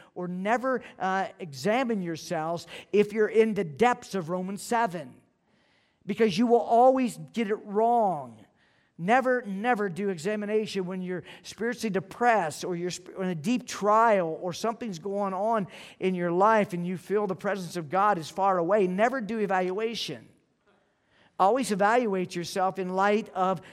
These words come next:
six, seven, and eight. And the first and fourth thing, thing is to say, "Hey, listen, I, I don't, I don't even know if there is a God, but I know this.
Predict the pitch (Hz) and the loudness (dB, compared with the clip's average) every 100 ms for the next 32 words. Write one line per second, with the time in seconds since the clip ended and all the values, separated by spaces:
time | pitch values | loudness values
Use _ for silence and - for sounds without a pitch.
0 | - - - 220 - - 208 196 185 226 | -18 -8 0 0 0 2 2 2 -2 2
1 | 285 196 160 170 202 - - 185 202 190 | 2 2 -2 -2 -4 -8 -8 -4 -2 0
2 | 233 240 214 196 214 277 262 180 175 170 | 0 0 -4 -6 -4 -4 -2 -2 -4 -6
3 | - - _ _ _ - 185 190 180 180 | -12 -20 _ _ _ 2 2 4 0 0
4 | 180 190 196 185 214 170 156 180 190 180 | 2 4 6 4 2 0 0 2 2 0
5 | 208 180 - - - - 480 175 220 240 | 0 -2 -12 -18 -20 -20 -4 0 4 2
6 | 165 170 170 190 185 160 156 151 139 151 | 0 -4 -2 -2 -2 -4 -4 -4 -4 -6
7 | 196 202 160 220 175 156 - - | -4 -4 -4 -4 -6 -6 -8 -10